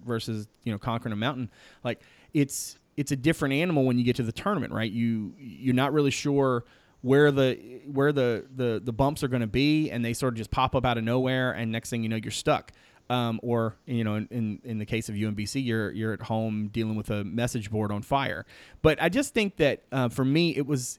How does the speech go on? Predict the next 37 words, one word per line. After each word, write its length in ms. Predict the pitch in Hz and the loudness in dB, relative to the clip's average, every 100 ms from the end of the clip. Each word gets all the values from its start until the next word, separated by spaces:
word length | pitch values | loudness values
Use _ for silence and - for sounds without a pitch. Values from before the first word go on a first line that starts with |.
| - | 0
it 60 | |
was 160 | 143 139 | 2 4
that 160 | 143 - | 2 0
first 300 | 190 185 165 | 2 2 2
A 80 | |
C 160 | 151 147 | -2 -2
C 160 | - 127 | -4 -4
championship, 600 | - 135 131 123 127 - _ - | 0 0 0 -2 -4 -6 _ -6
you 100 | 120 | -4
know, 140 | 107 | -2
that 160 | 113 - | -4 0
first 200 | 143 120 | 0 0
A 80 | 131 | -4
C 140 | 123 | -4
C 140 | 117 | -6
tournament, 380 | 110 131 127 104 | -4 -2 -2 0
which 160 | 120 127 | -2 0
it 20 | |
was 160 | 123 120 | -2 0
like, 240 | 117 - _ _ _ _ _ - | -2 -4 _ _ _ _ _ 0
um, 440 | 123 113 104 104 _ | 2 2 0 -4 _
you 140 | 160 135 | -2 0
know, 80 | |
in 80 | 120 | 0
a, 60 | 123 | -2
in 120 | 156 | -2
a 20 | 120 | -2
s-, 280 | - - - - - | -4 -8 -12 -14 -8
in 160 | 127 127 | -2 -2
a, 80 | 117 | -2
in, 400 | 131 120 113 - | -2 -2 -2 -4
in 140 | 123 | -4
a 40 | 113 | 0
postseason 540 | 160 175 165 139 131 | 2 2 0 -4 -4
situation, 640 | 135 - 123 120 - 117 | -4 -4 -2 0 -2 -2
they 120 | 110 | -2
had, 260 | 110 107 98 | 0 -2 -4